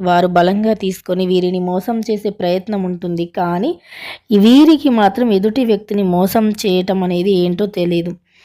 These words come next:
ఎదుటి వ్యక్తిని వీరు మోసం అనేది చేయటం కూడా తెలీదు. ఎదుటి వ్యక్తులే వీరిని కొన్ని విధాలుగా మోసం చేస్తూ ఉంటారు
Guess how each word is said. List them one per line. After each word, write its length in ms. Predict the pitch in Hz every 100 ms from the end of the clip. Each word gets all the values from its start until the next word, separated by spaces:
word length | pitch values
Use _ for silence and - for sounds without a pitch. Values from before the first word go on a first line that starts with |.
| - -
ఎదుటి 320 | 214 254 302
వ్యక్తిని 400 | 269 233 - 208 196
వీరు 200 | 196 214 180
మోసం 340 | 185 202 240 196
అనేది 280 | 180 180 214
చేయటం 460 | 208 185 196 220 208
కూడా 240 | 196 190 202
తెలీదు. 320 | 180 180 180 311 - _ - _ 214
ఎదుటి 320 | 214 269 294
వ్యక్తులే 460 | 233 208 - 247 254
వీరిని 440 | 214 196 208 202 190 190
కొన్ని 240 | 202 196 185
విధాలుగా 520 | 185 196 220 226 226 202
మోసం 340 | 170 175 202
చేస్తూ 340 | 202 190 180 185
ఉంటారు 460 | 175 175 175 170